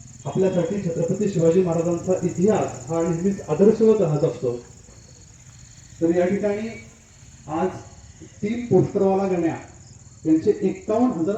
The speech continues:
फॉलोअर्स कंप्लीट झाले आणि हे फॉलोअर्स कंप्लीट झाल्याच्या निमित्तानं वेगळं काहीतरी करण्यापेक्षा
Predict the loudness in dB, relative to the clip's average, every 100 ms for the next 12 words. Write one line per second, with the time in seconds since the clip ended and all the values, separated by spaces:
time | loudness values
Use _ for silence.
0 | -2 -2 -2 -4 -6 -4 -4 -2 -4 -6
1 | -10 -18 -20 -20 -20 -20 -20 -12 -8 -6
2 | -8 -12 -20 -20 -16 -12 -2 0 0 -2
3 | -2 0 0 -2 0 2 2 0 -2 -4
4 | -6 -12 -20 -20 -10 6 8 8 4 2
5 | 0 0 0 4 4 4 0 -10